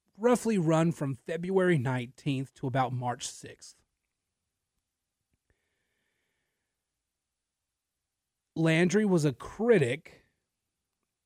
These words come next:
of John Bel Edwards' bipartisan criminal justice overhaul.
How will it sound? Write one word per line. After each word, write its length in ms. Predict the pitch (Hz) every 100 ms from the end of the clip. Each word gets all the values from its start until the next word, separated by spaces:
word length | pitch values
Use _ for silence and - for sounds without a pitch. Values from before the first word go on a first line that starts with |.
| _ -
of 680 | 156 160 156 151 131 - -
John 320 | 139 165 170
Bel 160 | 170 170
Edwards' 380 | 151 143 143 117
bipartisan 840 | 110 135 151 - 156 147 131 139 135
criminal 340 | 147 151 151
justice 440 | 123 147 - - 131
overhaul. 680 | 131 123 120 120 104 139